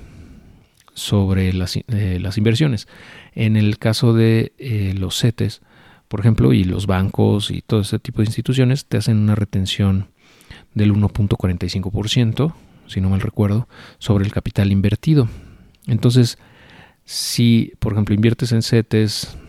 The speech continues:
cien mil pesos, te van a retener mil cuatrocientos cincuenta. Que, eh, si a eso le, le concedas aparte que, pues, te iban a pagar nada más cuatro mil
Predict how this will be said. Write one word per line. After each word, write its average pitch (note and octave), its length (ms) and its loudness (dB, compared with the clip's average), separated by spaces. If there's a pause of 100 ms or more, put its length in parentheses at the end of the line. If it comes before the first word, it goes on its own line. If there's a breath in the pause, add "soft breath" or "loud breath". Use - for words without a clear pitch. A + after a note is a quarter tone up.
(440 loud breath)
cien A2 200 2
mil A2 180 6
pesos, A#2+ 460 -4 (1160 soft breath)
te A2+ 80 2
van A2 160 6
a A2 60 4
retener G2 520 2 (300 loud breath)
mil G2+ 180 2
cuatrocientos G2 600 -6
cincuenta. - 560 -8 (760 loud breath)
Que, G2 380 0 (100)
eh, F#2 420 0
si G#2 380 -2
a G#2 140 4
eso A2 260 2
le, F#2+ 160 2 (260)
le G2 200 0
concedas G#2 480 0
aparte G#2 420 -2
que, F#2 380 -6
pues, - 180 -12
te A2+ 120 0
iban A2 360 2
a G#2 120 -2
pagar G#2+ 340 0
nada G#2+ 180 2
más G#2 220 2
cuatro - 440 -4
mil G2+ 800 2